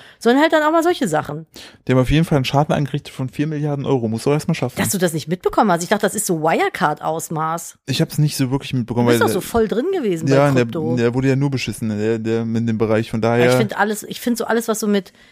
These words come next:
Speaker 1: N F T und Krypto und so zu tun hat, so unfucking fassbar nervig. Wobei man sagen muss, äh, das ist ja schon so im entferntesten Sinne so ein bisschen, äh, börsenmäßig. Und hier, ähm, wie heißen die Schuhe? Crocs?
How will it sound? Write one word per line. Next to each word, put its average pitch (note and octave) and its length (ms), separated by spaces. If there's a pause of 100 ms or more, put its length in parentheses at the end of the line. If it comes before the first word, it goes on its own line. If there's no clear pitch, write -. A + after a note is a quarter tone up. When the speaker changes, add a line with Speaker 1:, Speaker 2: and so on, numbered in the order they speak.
(180)
Speaker 1:
N G#3+ 160
F G3+ 180
T A#3 480
und G3 180
Krypto A#3 360
und G#3 100
so G#3 100
zu - 120
tun A3 160
hat, G3+ 100
so G#3+ 100
unfucking - 920
fassbar - 680
nervig. F#3 640 (320)
Wobei C4+ 240
man D#4 140
sagen C#4 340
muss, A#3+ 300
äh, G#3+ 300
das G3+ 160
ist B3 140
ja D#4 100
schon A#3 220
so A3 80
im F#3+ 100
entferntesten G#3+ 720
Sinne A#3 340
so G3 100
ein G3+ 60
bisschen, G#3+ 420 (120)
äh, F3 180 (160)
börsenmäßig. F#3+ 960 (380)
Und A3+ 140
hier, D4 400
ähm, G#3+ 640 (480)
wie A3+ 80
heißen E4 200
die A3+ 60
Schuhe? F3 340
Crocs? - 580